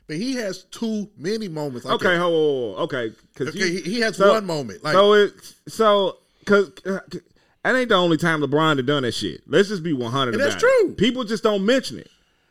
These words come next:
Speaker 2: So it's, it's like, can we not dub him the goat because he had, he didn't show up on particular moments of the game?
Speaker 1: If, okay, if you take, okay, like, if you take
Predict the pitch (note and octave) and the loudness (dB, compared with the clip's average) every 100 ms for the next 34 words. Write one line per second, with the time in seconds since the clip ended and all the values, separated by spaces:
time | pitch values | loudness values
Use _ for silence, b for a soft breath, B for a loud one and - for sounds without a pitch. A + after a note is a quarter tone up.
0 | _ _ - A3+ G#3 G3 E3+ C#3+ - _ | _ _ -2 2 4 4 2 0 -10 _
1 | _ _ _ _ _ _ _ _ - G3 | _ _ _ _ _ _ _ _ 0 2
2 | G#3+ - G#3+ G#3 G#3+ G#3+ F#3+ - _ _ | 2 0 -2 -2 0 2 2 0 _ _
3 | _ _ _ _ _ _ - D3+ D3 D3+ | _ _ _ _ _ _ -4 -2 2 2
4 | D3 C#3+ C3 D3+ D3+ C#3+ C#3+ D#3 C#3 C3+ | 2 -2 -2 -2 0 -2 -6 -8 -6 -8
5 | A#2 D3+ G3+ - D#3 D#3+ D3 E3 D#3 E3+ | -2 -2 -2 -4 -8 -6 -4 -6 -6 0
6 | E3 D#3 C#3+ _ _ _ _ _ _ _ | 2 2 0 _ _ _ _ _ _ _
7 | - D3+ F3 E3+ D#3 - E3+ E3 E3 C#3+ | -10 -6 0 0 -2 -4 -2 -2 -4 -6
8 | D#3+ C#3 D3+ - E3 D#3 D3+ D#3+ D3+ D3+ | -8 -8 -12 -10 -8 -8 -8 -8 -8 -6
9 | D3 C3+ F3+ C4+ - - E3+ - D3+ C#3+ | -6 -4 -4 -6 -8 -6 -6 -6 -6 -4
10 | D3 D3 B3 A#3+ F#3 - _ _ - C3+ | -4 -8 -6 -4 -4 -6 _ _ -8 -6
11 | A2 - _ - D3 B2 B2+ G3 A3+ G#3+ | -6 -10 _ -8 -6 -6 -8 -12 -8 -4
12 | F3+ D3 | -4 -6